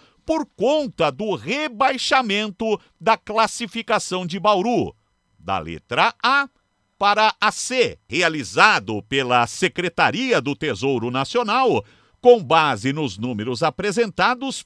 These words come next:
pelos municípios, o que impossibilita, com a nota C para Bauru, a assinatura do empréstimo junto ao Finisa, obrigando assim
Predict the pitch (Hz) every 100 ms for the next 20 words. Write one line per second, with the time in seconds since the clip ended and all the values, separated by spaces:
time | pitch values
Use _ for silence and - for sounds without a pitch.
0 | - 208 311 294 285 220 262 277 247 -
1 | 269 190 104 87 - - _ _ - 185
2 | - 170 170 - - 233 311 320 - 277
3 | 277 - 269 269 269 233 208 - - 78
4 | - 160 269 285 262 208 190 180 - 190
5 | - - - 220 151 - _ _ _ -
6 | 104 110 143 285 285 247 247 _ _ -
7 | 220 233 - 247 247 233 - 196 196 190
8 | 226 175 160 170 - 180 185 135 123 170
9 | - 170 170 208 196 247 160 98 80 60
10 | _ _ _ - 117 113 117 95 98 139
11 | 226 - 233 269